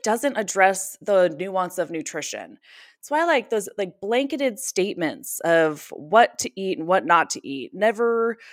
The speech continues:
consume seed oils ever," or, like, "Sugar is the devil," and, like,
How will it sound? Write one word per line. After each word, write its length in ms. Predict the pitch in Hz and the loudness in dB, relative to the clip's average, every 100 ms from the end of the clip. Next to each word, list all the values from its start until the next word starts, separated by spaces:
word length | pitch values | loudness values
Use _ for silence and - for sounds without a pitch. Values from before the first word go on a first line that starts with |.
| - _ | -20 _
consume 1080 | 214 208 202 - 208 208 202 196 196 196 175 _ | -6 -6 -6 -4 -2 0 0 0 -2 -8 -16 _
seed 340 | - - 220 214 | -12 -8 -2 2
oils 540 | 214 208 202 190 185 - | 4 4 4 2 -2 -4
ever," 680 | 196 185 180 165 151 147 151 | -2 2 4 4 2 0 -2
or, 60 | 147 | 0
like, 280 | 151 151 | -2 -2
"Sugar 380 | - 254 226 226 | -4 -4 0 2
is 260 | 208 196 180 | 2 2 -2
the 120 | 196 | -6
devil," 800 | 170 - 185 160 156 147 143 143 | -4 2 4 4 2 2 2 4
and, 320 | 151 147 151 - - - - - | 4 2 -2 -6 -16 -18 -20 -10
like, 840 | - 165 156 156 151 143 - - | 2 4 6 4 2 -2 -12 -18